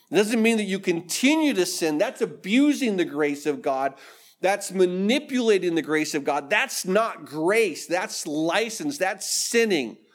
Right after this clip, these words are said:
But God does say, "Here's my grace," that w-,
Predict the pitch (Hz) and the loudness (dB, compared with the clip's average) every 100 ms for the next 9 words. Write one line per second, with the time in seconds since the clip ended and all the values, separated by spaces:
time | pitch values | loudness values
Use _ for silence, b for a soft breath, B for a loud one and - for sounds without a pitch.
0 | b b b - 170 208 202 165 208 220 | b b b -4 0 2 0 0 0 0
1 | 214 180 165 262 262 202 196 170 143 208 | 0 -2 0 -2 -2 -2 -2 -2 -2 0
2 | 214 143 - B B 170 185 - 190 185 | 2 0 -8 B B -4 -4 -6 -16 -16